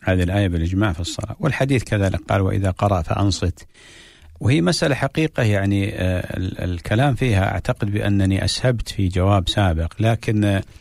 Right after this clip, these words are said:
آه، ما سبب خلاف العلماء؟ عندنا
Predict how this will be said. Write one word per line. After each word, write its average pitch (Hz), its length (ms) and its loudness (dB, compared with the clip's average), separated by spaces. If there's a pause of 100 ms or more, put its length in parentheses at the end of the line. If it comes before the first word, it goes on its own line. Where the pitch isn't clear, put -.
(520)
آه، 101 180 0
ما 139 200 2
سبب 135 340 0
خلاف 107 360 0
العلماء؟ 87 680 0
عندنا 139 540 2